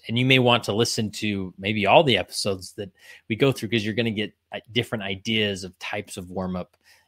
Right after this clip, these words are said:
uh, activities throughout it. And I guess I need to do a mini episode of all of the warm-up activities that I could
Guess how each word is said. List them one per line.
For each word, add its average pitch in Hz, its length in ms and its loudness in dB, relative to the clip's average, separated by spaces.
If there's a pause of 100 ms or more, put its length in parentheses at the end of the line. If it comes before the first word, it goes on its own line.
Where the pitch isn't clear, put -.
(140)
uh, 95 40 -8
activities 90 680 -10
throughout 90 300 -6
it. - 80 -8
And 117 100 -2
I 123 40 2
guess 143 220 0
I 131 60 0
need 117 240 -2
to 113 140 -2
do 107 300 0
a 95 180 0
mini 110 420 0
episode 92 600 -4 (420)
of 90 520 -6 (320)
all 117 200 -4
of 110 100 -6
the 107 80 -2
warm-up 104 380 -2
activities 98 560 -8
that 98 100 -4
I 92 140 -2
could 95 240 -8